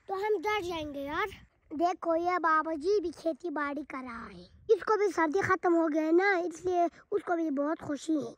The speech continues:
क्या कर रहे हैं आप? हाँ? आह! <laughs> इसको पत्थर पे चढ़ना शौक है और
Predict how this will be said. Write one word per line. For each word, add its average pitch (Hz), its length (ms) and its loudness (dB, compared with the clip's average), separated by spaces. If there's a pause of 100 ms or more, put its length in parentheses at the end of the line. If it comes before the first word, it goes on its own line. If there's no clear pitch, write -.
(220)
क्या 539 300 2
कर 539 200 2
रहे 392 140 -6
हैं 311 160 -8 (140)
आप? 494 100 0 (1300)
हाँ? 494 240 0 (2000)
आह! 539 300 6 (340)
<laughs> 466 400 -2 (280)
इसको 480 400 4
पत्थर 392 680 2
पे 466 80 -4
चढ़ना 392 340 0
शौक 392 340 0
है 415 100 0 (420)
और 415 180 2